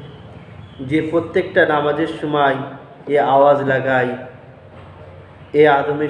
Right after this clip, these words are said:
সন্তানেরা, তোমরা ওঠো আর তোমাদের নিজেদের গুনার কারণে যে আগুনটা জ্বালিয়েছ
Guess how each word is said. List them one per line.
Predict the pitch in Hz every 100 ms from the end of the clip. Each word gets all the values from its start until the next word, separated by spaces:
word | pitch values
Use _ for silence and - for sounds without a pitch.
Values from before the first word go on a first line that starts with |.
| 147
সন্তানেরা, | 143 131 139 135 143 143 143 - - - - - - - - - -
তোমরা | 165 175 151
ওঠো | 160 160 151 123 120 - - - - -
আর | 127 139 -
তোমাদের | 143 143 147
নিজেদের | 139 135 143 139 147 135
গুনার | 127 139 139 135
কারণে | 123 135 135
যে | 131 135
আগুনটা | 120 120 139 135 127
জ্বালিয়েছ | 117 117 117 147